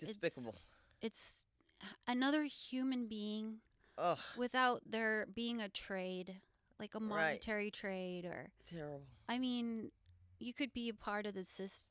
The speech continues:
Speaker 1: the system, work your nine-to-five, work for the man. You could consider yourself a new slave, as Kanye would say.
Speaker 2: <laughs>
Speaker 1: But, you know, um, I don't know. I just had this, like,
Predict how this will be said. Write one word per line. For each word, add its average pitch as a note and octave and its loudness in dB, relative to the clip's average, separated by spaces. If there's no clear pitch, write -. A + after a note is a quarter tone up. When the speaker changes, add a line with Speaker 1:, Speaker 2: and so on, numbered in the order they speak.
Speaker 1:
the - -6
system, A3 2
work A3 0
your A#3 -4
nine-to-five, G#3+ 0
work A#3 0
for B3 -6
the A#3 -2
man. G#3 -2
You G#3+ -6
could A3 -8
consider A3+ -2
yourself G3+ -2
a G3+ -4
new G3+ -4
slave, F3+ -4
as - -4
Kanye F3+ -4
would F3+ -8
say. - -6
Speaker 2:
<laughs> E3 0
Speaker 1:
But, A#3+ 8
you C#4 8
know, B3 6
um, G#3+ 2
I G#3+ 6
don't A3 4
know. G3 0
I G#3+ -2
just G#3 0
had G3+ 0
this, G3+ -2
like, F#3 0